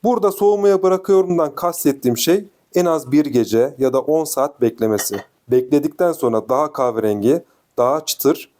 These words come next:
ve güzel bir hal alacak. Beklemeden önceki hali bile bakın çıtır çıtır, dışı çıtır daha doğrusu, içi de yumuşak bir kabak tatlısı oldu.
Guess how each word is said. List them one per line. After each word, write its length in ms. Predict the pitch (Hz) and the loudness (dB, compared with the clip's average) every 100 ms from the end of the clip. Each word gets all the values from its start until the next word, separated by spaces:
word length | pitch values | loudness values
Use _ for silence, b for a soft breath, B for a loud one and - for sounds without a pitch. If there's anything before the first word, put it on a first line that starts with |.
| _ - | _ -4
ve 40 | 135 | -2
güzel 380 | 139 139 135 | 0 2 0
bir 80 | 143 | 0
hal 220 | 135 127 | -2 -2
alacak. 500 | 120 98 98 95 - _ _ _ _ _ _ _ _ _ _ _ _ _ _ _ _ _ _ _ _ _ _ _ _ _ _ _ _ _ _ _ _ _ _ _ _ _ _ _ _ _ _ _ _ _ _ _ - | 0 -2 -6 -12 -12 _ _ _ _ _ _ _ _ _ _ _ _ _ _ _ _ _ _ _ _ _ _ _ _ _ _ _ _ _ _ _ _ _ _ _ _ _ _ _ _ _ _ _ _ _ _ _ -4
Beklemeden 600 | 147 180 254 247 196 170 | -2 0 0 0 0 2
önceki 340 | 160 160 185 185 | 0 0 -2 0
hali 400 | 156 165 196 165 | 0 -2 0 0
bile 300 | 143 208 214 - | 2 0 -4 -2
bakın 320 | 175 170 156 | -2 0 -4
çıtır 320 | - 156 165 | -4 -2 -2
çıtır, 520 | 160 120 127 135 - _ _ _ _ 151 | 0 -4 0 -2 -2 _ _ _ _ -2
dışı 340 | 170 - 190 | -2 0 0
çıtır 480 | 156 - 220 - 139 120 | 0 0 0 0 -8 0
daha 220 | 123 117 | 0 2
doğrusu, 420 | 113 110 - 202 | 2 2 0 -4
içi 320 | 196 165 156 | -4 -6 0
de 60 | 156 | 0
yumuşak 540 | 156 160 151 170 - | 2 0 0 -4 0
bir 200 | 160 - | -2 -2
kabak 400 | - 151 151 - | -6 -4 -4 -2
tatlısı 400 | 123 113 151 - | -6 -4 -4 0
oldu. 360 | 135 110 101 | 0 2 -2